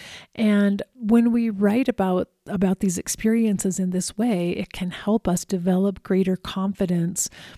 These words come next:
And confidence lets us keep building our strength. So don't forget to congratulate yourself on your strengths, the things you've already learned, the things that you can do well,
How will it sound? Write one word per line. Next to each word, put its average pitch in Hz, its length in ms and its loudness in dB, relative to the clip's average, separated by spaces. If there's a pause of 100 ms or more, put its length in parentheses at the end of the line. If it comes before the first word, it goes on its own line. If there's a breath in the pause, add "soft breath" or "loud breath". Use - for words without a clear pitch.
(160 loud breath)
And 190 200 -2
confidence 226 840 -2
lets 190 360 -2
us 185 340 -6 (100)
keep 208 540 -4
building 185 760 2
our 170 160 -2
strength. 175 640 -4 (960)
So 196 300 4
don't 202 380 2
forget 185 680 -4 (640 loud breath)
to 190 600 2
congratulate 196 800 -2
yourself 180 640 -4 (360 loud breath)
on 190 360 4
your 185 200 4
strengths, - 680 -2
the 190 180 2
things 208 420 2
you've 196 140 2
already 190 340 2
learned, 175 360 2
the 180 200 2
things 220 460 2
that 226 180 2
you 185 360 0
can 180 280 -4
do 180 300 0
well, 180 500 -2